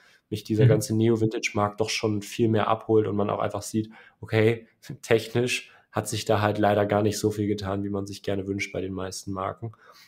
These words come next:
Speaker 1: Deswegen, ähm, ja, wäre das nochmal was, wo ich sage, äh, das würde mich nochmal interessieren und das nochmal irgendwie für mich interessant, da in Zukunft mehr in die Richtung auch zu gehen und das thematisch aufzugreifen.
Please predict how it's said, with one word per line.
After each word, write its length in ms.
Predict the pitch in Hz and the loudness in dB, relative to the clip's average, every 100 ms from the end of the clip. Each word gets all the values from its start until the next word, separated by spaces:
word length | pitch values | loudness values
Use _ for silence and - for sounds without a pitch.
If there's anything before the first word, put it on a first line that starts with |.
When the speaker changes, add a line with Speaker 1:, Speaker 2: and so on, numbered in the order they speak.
| _ - | _ -16
Speaker 1:
Deswegen, 540 | - 104 104 101 98 | -4 -2 -2 -2 -6
ähm, 380 | 98 98 98 98 _ _ _ _ _ _ _ _ _ _ _ - | -6 -6 -8 -10 _ _ _ _ _ _ _ _ _ _ _ -4
ja, 320 | 95 90 - | -2 -2 -4
wäre 120 | - 101 | -4 -2
das 240 | 101 - | -2 -4
nochmal 320 | 101 95 95 | -6 -4 -4
was, 240 | 101 - - | -4 -6 -6
wo 60 | |
ich 100 | 95 | -6
sage, 300 | - 98 - | -6 -8 -8
äh, 180 | 107 104 - | -8 -8 -12
das 200 | - - | -12 -8
würde 140 | 107 - | -8 -10
mich 180 | 98 101 | -12 -10
nochmal 180 | 95 | -8
interessieren 460 | 92 101 - 98 95 | -8 -10 -8 -6 -6
und 60 | 98 | -8
das 160 | - | -8
nochmal 260 | 98 95 95 | -8 -6 -6
irgendwie 180 | 95 92 | -8 -10
für 100 | 98 | -10
mich 120 | 95 | -10
interessant, 420 | 104 95 - 95 | -10 -10 -10 -6
da 120 | 98 | -4
in 60 | 98 | -4
Zukunft 480 | - 107 98 - - | -8 -10 -10 -12 -10
mehr 160 | 98 98 | -6 -6
in 100 | 92 | -6
die 180 | 101 101 | -6 -4
Richtung 320 | 98 - 101 | -4 -4 -6
auch 120 | 101 | -8
zu 160 | - 101 | -10 -4
gehen 220 | 98 98 | -2 -2
und 140 | 95 | -6
das 140 | 98 - | -10 -8
thematisch 400 | 101 98 - - | -8 -6 -8 -8
aufzugreifen. 600 | - - 107 - - | -8 -12 -10 -10 -12